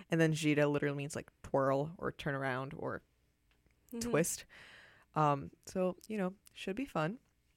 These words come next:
Speaker 1: So now we're gonna go into a, a quick P S A and ad break.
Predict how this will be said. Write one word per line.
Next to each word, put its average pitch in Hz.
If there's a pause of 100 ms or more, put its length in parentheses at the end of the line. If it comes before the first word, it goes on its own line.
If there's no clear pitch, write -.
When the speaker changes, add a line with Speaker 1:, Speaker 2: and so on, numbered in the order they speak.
(520)
Speaker 1:
So 190
now 185
we're 208
gonna 262
go 180
into 170
a, 165
a 165
quick 165
P 160
S 156
A 156
and 151
ad 156
break. 330